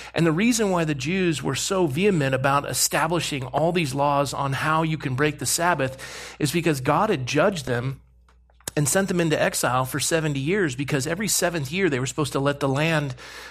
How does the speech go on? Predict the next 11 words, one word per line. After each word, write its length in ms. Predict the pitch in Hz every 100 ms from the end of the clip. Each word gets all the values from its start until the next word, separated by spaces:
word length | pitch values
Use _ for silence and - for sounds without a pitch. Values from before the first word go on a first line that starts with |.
| -
be 100 | 165
fallow 500 | 160 - 165 185 135
and 140 | 139 143
rest. 500 | 202 190 123 - - - - - - -
And 140 | 151
just 220 | 185 190
as 120 | 180
human 200 | - 196
beings 320 | 156 175 202 160
need 160 | 156
to, 220 | 143 135